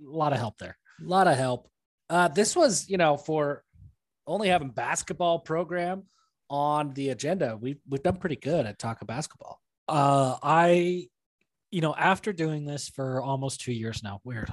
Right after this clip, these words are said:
Speaker 1: saying that, almost two years.
Speaker 2: That
Speaker 1: What a
Speaker 2: is
Speaker 1: life.
Speaker 2: weird. Yeah.
Speaker 1: It is, uh, you know, it, we are firmly in the, I,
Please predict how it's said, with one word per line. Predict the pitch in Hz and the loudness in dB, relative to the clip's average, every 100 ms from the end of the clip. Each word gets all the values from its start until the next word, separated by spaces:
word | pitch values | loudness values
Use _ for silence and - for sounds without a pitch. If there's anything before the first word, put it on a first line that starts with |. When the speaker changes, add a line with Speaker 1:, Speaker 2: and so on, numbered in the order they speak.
| - | -10
Speaker 1:
saying | - 113 110 | -10 -8 -6
that, | 113 123 | -8 -4
almost | 135 139 120 - | -4 -2 -4 -6
two | 110 | -8
years. | 104 107 - _ - | -8 -10 -14 _ -12
Speaker 2:
That | 135 | -4
Speaker 1:
What | 123 | -2
a | |
Speaker 2:
is | 107 | -2
Speaker 1:
life. | 107 | -4
Speaker 2:
weird. | 101 101 - _ - | -8 -12 -18 _ -16
Yeah. | 147 139 131 | -10 -8 2
Speaker 1:
It | 175 | 4
is, | 220 233 220 - | 6 4 2 0
uh, | 226 214 214 214 208 - - | 2 4 4 4 0 -6 -6
you | 180 | -4
know, | 170 165 - _ _ _ _ _ _ - | -2 -4 -8 _ _ _ _ _ _ -4
it, | 180 196 - - 165 _ - | -2 -2 -4 -18 -18 _ -4
we | 180 | 2
are | 220 | 2
firmly | 226 185 190 190 185 | 2 2 2 2 0
in | 170 165 165 | 2 0 0
the, | 160 160 156 | -2 -2 -4
I, | 139 156 | 0 -2